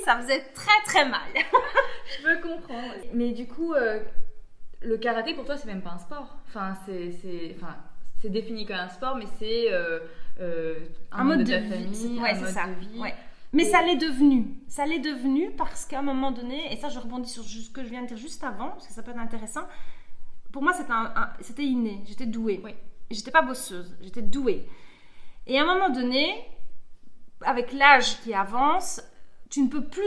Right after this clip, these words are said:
Speaker 1: te reposer que sur ton talent et sur le côté inné. Parce que tu te retrouves avec des gens qui ne sont pas doués de base,
Speaker 2: Mhm.
Speaker 1: mais qui ont bossé.
Speaker 2: Ouais.
Speaker 1: Et là, il y a le, il y a, il y a, il y a le tournant qui se fait.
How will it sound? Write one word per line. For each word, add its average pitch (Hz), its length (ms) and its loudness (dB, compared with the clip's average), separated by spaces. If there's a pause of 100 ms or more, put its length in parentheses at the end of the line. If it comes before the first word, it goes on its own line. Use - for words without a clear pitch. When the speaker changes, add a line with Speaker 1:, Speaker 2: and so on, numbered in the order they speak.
(180)
Speaker 1:
te 302 80 0
reposer 277 480 -4
que 277 100 -4
sur 254 260 -8
ton 226 140 -10
talent 202 320 -2 (280)
et 247 80 -2
sur 240 240 -6
le 240 60 -2
côté 233 420 -8
inné. 196 260 -10 (180)
Parce 240 160 -4
que - 100 -10
tu 359 140 6
te 330 60 4
retrouves 330 300 -2
avec 233 220 -2
des 220 100 -2
gens 247 180 -4
qui 226 100 -12
ne 190 60 -10
sont - 140 -12
pas 175 260 -6 (220)
doués 240 520 -2
de 180 100 -4
base, 170 360 -2 (220)
Speaker 2:
Mhm. 233 200 -4
Speaker 1:
mais 262 120 0
qui 302 160 0
ont 370 120 2
bossé. 202 640 -2 (200)
Speaker 2:
Ouais. 202 140 -10 (240)
Speaker 1:
Et 220 100 -2
là, 302 200 10
il 311 60 6
y 294 40 4
a 269 60 2
le, 254 100 -2 (220)
il 240 60 -2
y 262 80 4
a, 277 200 6
il 254 80 0
y 269 80 0
a, 254 200 2
il 247 80 -6
y 262 60 -2
a 247 60 -4
le 254 360 -6
tournant 330 360 2
qui 330 160 -2
se - 160 -2
fait. 175 220 -2